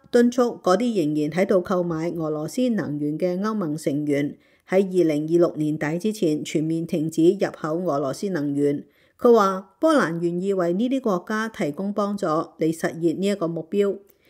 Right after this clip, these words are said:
而喺九月十六號，川普政府已經批准通過首批對烏克蘭嘅兩項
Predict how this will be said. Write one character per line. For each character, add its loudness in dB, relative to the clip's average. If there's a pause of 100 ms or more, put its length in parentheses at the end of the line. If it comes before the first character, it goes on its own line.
(200)
而 0
喺 2
九 0
月 -2
十 -2
六 -4
號， 0
川 2
普 4
政 -2
府 4
已 -2
經 -2
批 -4
准 -2 (220)
通 0
過 2
首 -4
批 -4
對 4
烏 0
克 -8
蘭 -8
嘅 -2
兩 -4
項 -6